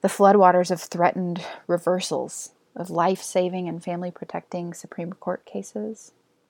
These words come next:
The floodwaters of our own brittle and exhausted communities and families, just trying to stay steady under so much stress. Our maxed out healthcare system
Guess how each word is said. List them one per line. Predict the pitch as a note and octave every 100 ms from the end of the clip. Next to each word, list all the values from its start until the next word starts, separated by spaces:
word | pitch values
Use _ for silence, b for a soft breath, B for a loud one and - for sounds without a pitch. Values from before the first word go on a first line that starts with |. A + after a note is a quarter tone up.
| _
The | F3+
floodwaters | - F3+ F3 E3+ F3 E3+ - - - b b b b _
of | E3
our | F#3 -
own | F#3 F3+ F3+
brittle | F3+ F3 F#3+ F#3
and | E3+
exhausted | E3+ F3+ E3 E3+ E3+ -
communities | - E3+ F3 F3 E3
and | D#3 D#3
families, | - D#3+ E3 D#3 E3+ - b b b b -
just | A3 -
trying | - E3+ E3+ G#3
to | G3
stay | - F3
steady | E3 - - F3 G3+ D#3 - _ _ _ _ _
under | F3+ F3
so | E3+ F#3
much | F#3 -
stress. | - F3+ F#3+ F3 - - _ _ _ _ _ _ _ _ _ _ _ _ _ _ _ _
Our | -
maxed | F3 F3 F#3+ - -
out | F#3 F3+ -
healthcare | - F3+ - - F3
system | - - F3+ - - F#3 F#3 F#3